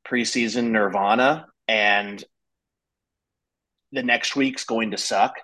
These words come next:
This is, this is gonna be a rough week of preseason football, and I just need that Chiefs game to get here. Like, I need air to breathe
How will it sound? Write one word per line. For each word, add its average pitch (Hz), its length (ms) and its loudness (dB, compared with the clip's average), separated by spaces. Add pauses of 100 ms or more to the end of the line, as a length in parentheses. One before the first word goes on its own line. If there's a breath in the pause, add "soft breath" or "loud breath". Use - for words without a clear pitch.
This 156 200 2
is, 135 60 -4
this 165 160 4
is 147 60 -2
gonna 143 200 4
be 113 160 2
a 107 60 4
rough 101 320 0
week 98 220 -4
of 101 180 -6
preseason 101 520 -6
football, 117 520 4 (480)
and 107 380 2 (340)
I 131 300 2
just 117 480 -8
need 98 480 -6 (800)
that 113 200 0
Chiefs - 280 -4
game 101 240 -4
to 90 80 -8
get 90 180 -4
here. 92 380 2 (360)
Like, 110 180 2
I 110 100 4
need 104 220 -4
air 98 240 0
to 92 80 -6
breathe 80 380 -10